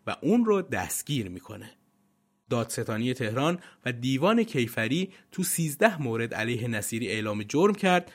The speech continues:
که اغلب به فعالیت‌های اقتصادی و زمینخواری نصیری مربوط می‌شد و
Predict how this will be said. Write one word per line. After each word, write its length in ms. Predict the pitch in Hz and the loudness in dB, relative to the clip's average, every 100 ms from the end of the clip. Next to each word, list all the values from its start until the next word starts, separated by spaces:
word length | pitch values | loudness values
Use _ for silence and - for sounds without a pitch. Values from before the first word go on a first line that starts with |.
| - - | -20 -12
که 120 | - 185 | -8 2
اغلب 520 | 160 156 160 151 120 131 | 2 4 4 4 2 -2
به 80 | |
فعالیت‌های 720 | 127 127 117 120 113 - 131 85 | -4 -2 0 0 -2 -2 -2 -2
اقتصادی 800 | 117 - - 117 113 202 233 - - - | -4 -6 -4 -4 0 2 0 -2 -18 -4
و 100 | 127 | -2
زمینخواری 800 | 120 123 120 120 120 117 123 180 | 0 2 2 0 -2 -4 0 0
نصیری 540 | 180 120 107 117 123 | 0 0 -2 -2 0
مربوط 400 | 143 98 95 101 - | 0 -2 -4 -10 -8
می‌شد 380 | 104 - 98 - - - | -8 -6 -8 -10 -20 -10
و 60 | 113 | -8